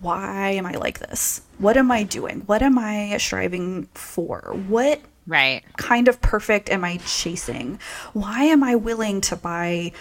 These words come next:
Speaker 1: you know, five gray t-shirts, but not a nice coat? Like, for the same amount of money? Like, what is happening under here?" And once I started doing that, that turned into systems,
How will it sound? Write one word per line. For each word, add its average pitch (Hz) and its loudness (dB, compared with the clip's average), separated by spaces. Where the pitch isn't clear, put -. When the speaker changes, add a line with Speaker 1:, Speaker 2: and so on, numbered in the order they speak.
Speaker 1:
you 208 -2
know, 170 -6
five 196 0
gray 180 0
t-shirts, 175 -2
but 190 2
not 175 -2
a 196 4
nice 170 -2
coat? - -6
Like, 190 4
for 220 2
the 202 2
same 208 0
amount 180 -2
of - -6
money? - -8
Like, 185 2
what 233 0
is 214 0
happening - -2
under 185 -2
here?" - -6
And 247 4
once 320 2
I 453 0
started 247 0
doing 196 -2
that, 214 2
that 277 2
turned 240 0
into 202 -2
systems, 254 2